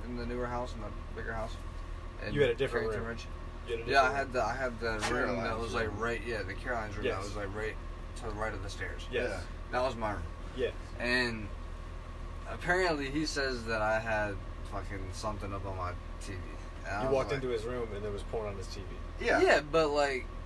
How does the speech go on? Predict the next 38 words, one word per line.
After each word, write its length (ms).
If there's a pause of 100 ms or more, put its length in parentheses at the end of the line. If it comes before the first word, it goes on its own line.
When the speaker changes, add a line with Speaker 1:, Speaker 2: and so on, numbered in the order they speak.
(460)
Speaker 1:
but, 160
like, 160
I 140
had 300
clothes 400
on 200
and 140
everything, 460
and, 140
like, 140
Speaker 3:
But 200
the 80
porn 560
wasn't, 340
it 100
wasn't, 280
like, 180 (120)
porn. 360
I 80
walked 400
in 280
and 240
your 120 (180)
background, 540
like, 220
your 100
screensaver 920
for 120
your 460
Xbox 540
or 60
P 140
S 60 (100)
three 220
or 140
whatever 260
it 120
was, 380